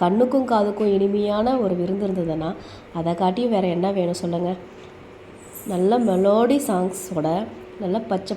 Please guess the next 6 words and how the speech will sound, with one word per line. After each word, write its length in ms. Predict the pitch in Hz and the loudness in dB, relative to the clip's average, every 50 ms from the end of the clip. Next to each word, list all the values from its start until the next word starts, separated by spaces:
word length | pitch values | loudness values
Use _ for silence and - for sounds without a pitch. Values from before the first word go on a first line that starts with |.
| - | -2
பசேல்னு 720 | 196 190 190 - 202 202 208 220 233 254 247 220 196 185 202 226 - - - - | -2 -2 -2 -2 0 0 2 2 2 0 0 0 0 0 0 -2 -4 -10 -8 -4
காதுக்கும் 500 | 190 185 202 220 233 233 233 247 233 233 - | -2 0 0 0 0 -2 -2 -4 -4 -4 -2
கண்ணுக்கும் 420 | 185 185 190 185 185 - 240 214 196 190 | -2 0 0 -2 -2 -2 -4 -2 0 0
இனிமையான 520 | 190 202 208 220 214 214 214 220 240 262 - - | 0 0 0 0 0 0 0 0 0 -2 -2 -2
தருணம் 320 | 185 180 185 180 175 175 170 | -2 -2 0 -2 -2 -2 -2
தாங்க 200 | 165 170 202 | -2 -2 -2